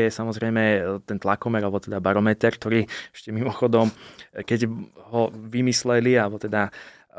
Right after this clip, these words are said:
začali aj aplikovať, tak ešte predtým, ako sa dostal do širš-, do širšieho povedomia, tak, e, slúžil ako ozdoba u bohatých, pretože začali ho vyrývať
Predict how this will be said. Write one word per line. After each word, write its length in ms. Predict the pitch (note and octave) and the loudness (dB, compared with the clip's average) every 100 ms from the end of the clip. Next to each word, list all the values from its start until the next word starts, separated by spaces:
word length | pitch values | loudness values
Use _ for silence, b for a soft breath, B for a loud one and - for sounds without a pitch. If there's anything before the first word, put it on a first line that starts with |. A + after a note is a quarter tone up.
| F#2+ G#2+ | -2 0
začali 400 | A2 - B2 A#2 | 0 0 2 2
aj 100 | G2 | 2
aplikovať, 540 | A2 B2 B2 B2 B2 | 0 -2 0 2 2
tak 140 | A#2+ A2 | 0 -4
ešte 200 | A2+ - | -4 -6
predtým, 400 | - A#2 A#2+ B2 | 0 0 2 0
ako 200 | A2+ G#2+ | 0 -2
sa 120 | G#2+ G#2+ | -4 -2
dostal 300 | A2+ - A2 | -2 0 -2
do 100 | G#2+ | 0
širš-, 300 | - A2 - | -2 -4 -4
do 120 | A#2+ | -6
širšieho 340 | - A#2 A#2+ | -4 -2 0
povedomia, 600 | G#2+ G#2 G#2 A2 A2+ A2 A2+ | 0 2 2 4 4 4 2
tak, 320 | G#2+ G2+ - | 0 -2 -2
e, 200 | G#2 G2+ | -4 -4
slúžil 380 | - A2+ A2 A2 | -6 -6 -2 0
ako 300 | G2+ - G2 | 0 -2 -4
ozdoba 480 | G#2 G2 G2+ G2+ F#2+ | -4 0 2 2 2
u 100 | F#2 | -4
bohatých, 600 | F#2 G2 G2+ - A2+ G#2+ | -6 -2 -2 0 -2 -4
pretože 480 | - - G2+ G2+ G2 | -10 -12 -6 -2 -2
začali 440 | F#2+ G2 - G#2 | 0 -2 0 -2
ho 100 | G2+ | -2
vyrývať 640 | G2+ G#2 G#2+ G#2 G#2 - | -4 -2 0 2 2 0